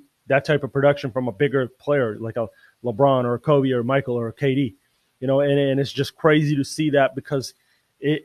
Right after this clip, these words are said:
I don't think people understand how much work goes into that in terms of training, in terms of conditioning, in terms of lifting, in terms of, you know, skill work and just your mind. You know, you gotta be militant to perform at that level. No one does it like Dame. No one's as consistent as Dame at,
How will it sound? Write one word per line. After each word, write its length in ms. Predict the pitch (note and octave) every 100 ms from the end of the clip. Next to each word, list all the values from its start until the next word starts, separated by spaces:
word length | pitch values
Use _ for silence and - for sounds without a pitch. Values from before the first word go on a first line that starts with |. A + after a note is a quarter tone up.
| -
I 60 | C#3
don't 180 | E3 C3+
think 160 | D#3
people 200 | D#3 D3
understand 480 | D3 C#3+ - D3 C#3
how 80 | C#3
much 220 | C3 -
work 280 | A#2 D3 D3
goes 220 | D3+ C3+
into 160 | D3 C#3
that 280 | D3 D3+ -
in 100 | C3
terms 300 | - C#3+ A#2+
of 100 | A#2+
training, 400 | - D3 C#3+ D3+
in 100 | C3
terms 220 | C3 C3
of 100 | A#2
conditioning, 520 | - B2+ C#3+ C#3+ C#3+
in 80 | C3+
terms 260 | - C3 A2+
of 100 | G2
lifting, 420 | C3 - C#3+ D3 - _ _ -
in 80 |
terms 300 | A#2+ C#3+ C3+
of, 140 | A#2+ G2
you 100 | C#3+
know, 160 | C3 A#2
skill 480 | - - D3 C#3+
work 400 | C#3 C#3+ C#3+ C#3+ _ _ _ _ -
and 120 | C#3+
just 220 | C3 -
your 140 | C3 C3+
mind. 420 | C3+ D#3 D3+ C3+
You 60 | C3+
know, 80 |
you 160 | B2+ B2+
gotta 220 | C3+ C3+
be 100 | B2
militant 640 | B2 C3+ C#3+ C#3 - C3 - - _ _
to 80 | C#3+
perform 480 | - A#2+ D3 D3
at 140 | C#3 C3
that 160 | B2+
level. 280 | C3 C#3 B2+
No 140 | C3 C3+
one 200 | D3+ C#3+
does 200 | D3 C3+
it 80 |
like 200 | C#3 B2+
Dame. 280 | G#2+ C3+ C#3
No 100 | C3+
one's 160 | C#3+ C3
as 140 | B2
consistent 540 | - A#2+ - C#3 C#3 -
as 160 | B2+
Dame 340 | G2+ C#3+ C#3+
at, 80 | C3